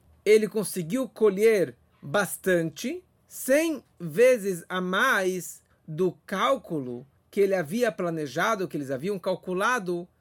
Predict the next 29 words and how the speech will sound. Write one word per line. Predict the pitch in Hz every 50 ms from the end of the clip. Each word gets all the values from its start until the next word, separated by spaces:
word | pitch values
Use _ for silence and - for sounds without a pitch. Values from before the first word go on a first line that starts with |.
| _ _ _ _ -
que | -
ele | 208 202 -
poderia | - 196 170 190 196 202 226 220
colher | - - 190 185 190 190 180
naquele | 170 175 165 - 170 151 139 123
ano. | 113 - - - - _ _ _ -
Essa | 254 269 - 254
é |
a | 233
primeira | - - 233 233 226
explicação | 220 180 - 208 208 - 185 - - 190 180
do | 170 165
Rashi. | 156 151 147 - - - - - - -
E | -
depois | 117 120 - - 240 302 294 269
o | 233
Rashi, | 233 247 254 - 240
ele | 233 220
acrescenta | - - 208 190 - 226 220 214 214
mais | 190 185 180 160
uma | 165 160 151 135
frase. | - - - 107 110 - - - - - - -
"Nossos | 143 160 180 190 175 - 190 165 - -
mestres | 165 160 160 190 247 302 302 - - - 190 160 147 135 120
disseram, | 120 165 151 - - 147 131 120 113 143 175 254 - _ - _ _ _ -
esta | 208 247 277 294 - - - 247
estimativa | 247 226 - - _ - - 220 202 175 160 160 - - 220 240 226 190 196 185 175
fora | - - 170 - 151 143
feita | - - - 170 180 202 202 - - 151 135 131 143 170 190